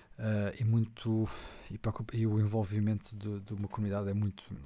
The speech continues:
é muito importante para eles. Por isso, por isso as marcas, eh,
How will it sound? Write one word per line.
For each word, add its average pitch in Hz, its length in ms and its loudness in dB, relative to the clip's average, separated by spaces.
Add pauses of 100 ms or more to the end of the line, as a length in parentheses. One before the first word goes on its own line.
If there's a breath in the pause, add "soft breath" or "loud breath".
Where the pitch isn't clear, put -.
(120)
é 113 80 -4
muito 110 340 -2
importante 110 460 0
para 95 100 -4
eles. 92 160 -2
Por - 140 -8
isso, - 280 -2
por 120 60 -4
isso 113 160 -2
as 110 80 0
marcas, 120 500 -4 (640 loud breath)
eh, 117 180 -4